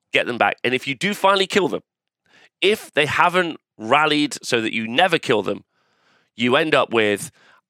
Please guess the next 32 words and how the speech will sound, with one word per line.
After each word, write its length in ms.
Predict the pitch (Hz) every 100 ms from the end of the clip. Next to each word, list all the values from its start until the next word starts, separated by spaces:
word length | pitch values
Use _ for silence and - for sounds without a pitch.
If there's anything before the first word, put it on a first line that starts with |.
| _ _ _ _ -
the 140 | 120
ability 420 | 113 123 117 117
to 80 | -
get 180 | 107 -
half 360 | - 151 165
of 120 | 151 135
them 160 | 135
back 460 | 120 180 196 - - _
from 400 | - - 147 160
the 80 | 165
Loon 240 | 147 147 127
Shrine. 380 | - 101 95 - - _ -
So 140 | 143
when 120 | 131
you 160 | 143 151
have 100 | 156
finally 400 | - 190 214 214
killed 240 | - 202
all 100 | 185
thirty-six, 640 | 175 170 151 - 147 - - - - _
eighteen 380 | 165 196 226 220
will 120 | 202
come 220 | - 190
back, 400 | 175 156 135 - - - _ -
and 160 | 143
they 100 | 151
also 340 | 165 165 - 127
can 140 | 127
rally 200 | 113 110
on 100 | 104
a 40 |
four-up. 440 | 101 98 95 -